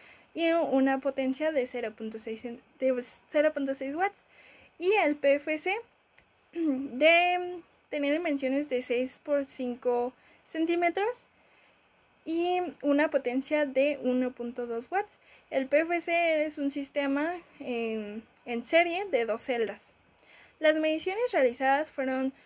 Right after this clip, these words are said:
ocho horas al día, cada veinte minutos.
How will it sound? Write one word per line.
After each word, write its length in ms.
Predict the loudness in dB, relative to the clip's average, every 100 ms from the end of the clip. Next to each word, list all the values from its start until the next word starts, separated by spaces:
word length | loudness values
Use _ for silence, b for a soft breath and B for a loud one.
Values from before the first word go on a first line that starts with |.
| b -4
ocho 280 | -4 2
horas 200 | 2 2
al 160 | 0 0
día, 260 | 0 0 0
cada 220 | 0 0 0
veinte 280 | -2 0
minutos. 520 | 2 2 2 2 -2